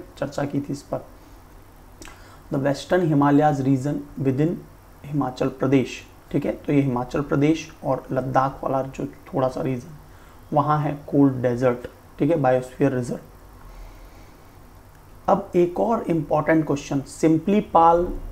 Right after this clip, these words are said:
जैसे नाम याद आए बताइए कौन से राज्य में है ये, सिंपली पाल Biosphere Reserve, consider the following statement, क्या ये North East India में located है? सोचिए, Eliminate कीजिए यदि सही है, गलत है, नहीं है तो,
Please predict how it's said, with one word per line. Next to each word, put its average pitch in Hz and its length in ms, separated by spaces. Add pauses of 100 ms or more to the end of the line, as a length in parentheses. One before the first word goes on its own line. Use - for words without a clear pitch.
(100)
जैसे 143 300
नाम 156 300
याद 151 240
आए 156 80
बताइए 143 420
कौन 156 240
से 160 160
राज्य 151 340
में 160 140
है 160 180
ये, 160 200 (240)
सिंपली 160 600
पाल 156 560
Biosphere 147 840
Reserve, 135 480 (600)
consider 139 420
the 135 160
following 131 420
statement, 151 480 (600)
क्या 151 120
ये 156 200
North 127 680 (120)
East 190 420
India 180 340
में 185 140
located 175 560
है? 208 220
सोचिए, 180 600 (340)
Eliminate 156 420
कीजिए 170 200
यदि 170 140
सही 175 220
है, 170 160
गलत 151 300
है, 165 140
नहीं 151 200
है 160 60
तो, 170 280